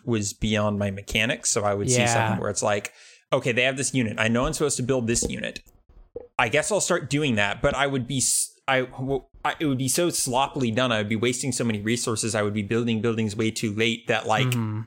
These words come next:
Speaker 1: it wasn't even helpful. But what's been helpful about this strategy for me is I'm like, "I know I should not be building more zealots, even though they have air units, but I am only allowed to build more zealots. So I guess I'll do that a lot." <laughs> And it didn't always work, but like I said, it's,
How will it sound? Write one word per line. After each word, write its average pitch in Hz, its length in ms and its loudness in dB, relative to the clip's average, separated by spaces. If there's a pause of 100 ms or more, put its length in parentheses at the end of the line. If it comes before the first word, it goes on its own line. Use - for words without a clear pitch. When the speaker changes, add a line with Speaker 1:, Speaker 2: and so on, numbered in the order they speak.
Speaker 1:
it - 80 -2
wasn't 123 260 2
even 101 160 -2
helpful. 233 540 0 (180)
But 127 120 2
what's 135 200 0
been 139 120 0
helpful 139 280 2
about 113 180 0
this - 120 0
strategy 120 340 0
for 131 120 -4
me 120 120 0
is 117 100 0
I'm 123 80 -2
like, - 320 -2
"I 175 160 4
know 190 240 4
I 151 100 2
should 131 220 -2
not 135 340 2
be 143 100 2
building 131 340 2
more 123 220 4
zealots, 110 440 0
even 135 220 0
though 127 120 2
they 113 120 2
have 110 160 0
air 127 160 4
units, 110 340 -2
but 135 180 2
I 127 80 4
am 120 160 0
only 220 280 2
allowed 151 340 4
to 120 40 0
build 135 280 2
more 131 180 2
zealots. 117 520 0 (520)
So 175 180 4
I 160 80 4
guess 185 180 2
I'll 220 100 2
do 165 120 2
that 147 140 4
a 127 40 2
lot." 214 320 2 (160)
<laughs> - 60 -4 (880)
And 349 120 4
it - 0 -
didn't 262 240 2
always 196 320 0
work, 120 320 0
but 127 120 2
like 147 180 2
I 156 80 2
said, 165 180 0
it's, - 280 -6